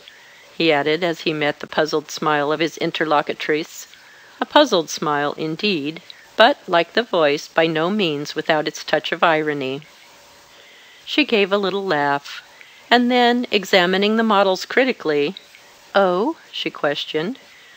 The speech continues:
"Would you call that the type? You place the type high. Their features are quite faultless, and who ever saw such complexions?"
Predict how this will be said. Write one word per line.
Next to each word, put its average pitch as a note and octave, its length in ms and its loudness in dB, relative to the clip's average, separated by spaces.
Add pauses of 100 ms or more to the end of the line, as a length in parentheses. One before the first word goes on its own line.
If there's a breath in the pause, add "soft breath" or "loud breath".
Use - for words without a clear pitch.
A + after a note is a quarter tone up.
(160 loud breath)
"Would D4+ 140 0
you G4 80 4
call G3+ 320 4
that F3 360 0
the G#3 80 -4
type? A#3 540 2 (600 loud breath)
You E3+ 120 -2
place - 340 0
the D#3+ 140 -2
type D#3+ 360 2
high. F3 440 2 (600 loud breath)
Their G3 120 2
features A3 440 0
are - 200 -2
quite G#3+ 180 4
faultless, G#3 680 0 (100)
and F3+ 160 0
who A#3+ 260 -2
ever G#3 220 4
saw G#3 360 2
such - 360 -2
complexions?" F3 960 -2